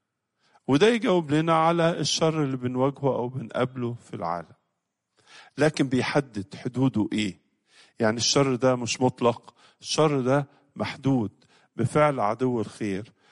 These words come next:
بنشوفه، وزي ما قلت لكم ده أحد نواتج الخطية. في الجزء الجديد في الدرس التاسع بيقول لنا كده:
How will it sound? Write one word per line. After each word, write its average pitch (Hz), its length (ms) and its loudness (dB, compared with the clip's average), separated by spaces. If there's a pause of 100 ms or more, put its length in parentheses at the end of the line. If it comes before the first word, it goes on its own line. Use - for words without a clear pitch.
(240)
بنشوفه، 160 680 -2 (300)
وزي 139 520 0
ما 143 120 -2
قلت 120 200 -6
لكم 127 340 -8
ده 131 380 -2
أحد 127 300 -4
نواتج 113 440 -6
الخطية. - 580 -14 (2250)
في - 120 -2
الجزء 143 400 2
الجديد 135 540 0 (160)
في - 120 -12
الدرس 131 380 2
التاسع 170 600 0 (400)
بيقول 143 500 4
لنا 156 220 2
كده: 160 440 -2